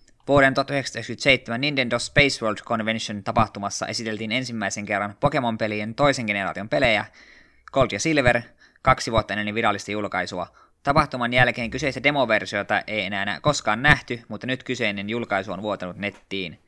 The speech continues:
Demosta selviää, että pelin oli tarkoitus kattaa koko Japanin alue. Myös Kanto-alue oli jo tässä demossa, tosin tiivistettynä hyvin pienelle alueelle. Ja tästä versiosta löytyy myös monta taskumonsteria, joita ei ole koskaan julkaistu.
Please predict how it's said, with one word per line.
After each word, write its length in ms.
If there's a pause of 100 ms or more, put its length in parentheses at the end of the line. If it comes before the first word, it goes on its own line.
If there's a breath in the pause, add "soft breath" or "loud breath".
(720 soft breath)
Demosta 320
selviää, 480
että 180
pelin 300
oli 120
tarkoitus 460
kattaa 280
koko 280
Japanin 360
alue. 440 (500 soft breath)
Myös 340
Kanto-alue 680
oli 180
jo 60
tässä 280
demossa, 500
tosin 240
tiivistettynä 1080 (100)
hyvin 220
pienelle 280
alueelle. 600 (480 soft breath)
Ja 240
tästä 260
versiosta 340
löytyy 260
myös 220
monta 220
taskumonsteria, 840
joita 240
ei 60
ole 140
koskaan 500
julkaistu. 720